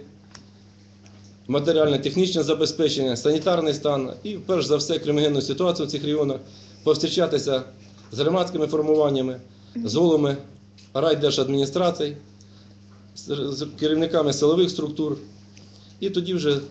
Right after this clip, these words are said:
після чого будуть прийматися рішення відносно керівників територіальних підрозділів, їх заступників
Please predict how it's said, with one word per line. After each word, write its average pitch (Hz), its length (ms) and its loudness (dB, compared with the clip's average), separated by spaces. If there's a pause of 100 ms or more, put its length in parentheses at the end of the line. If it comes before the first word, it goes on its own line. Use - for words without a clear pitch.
(380)
після 151 280 0
чого 165 260 2
будуть 143 340 -4 (360)
прийматися 143 460 2
рішення 139 460 0 (880)
відносно 135 520 0 (260)
керівників 139 560 0 (500)
територіальних 139 540 2
підрозділів, 143 520 -2
їх 135 100 -4
заступників 127 580 -4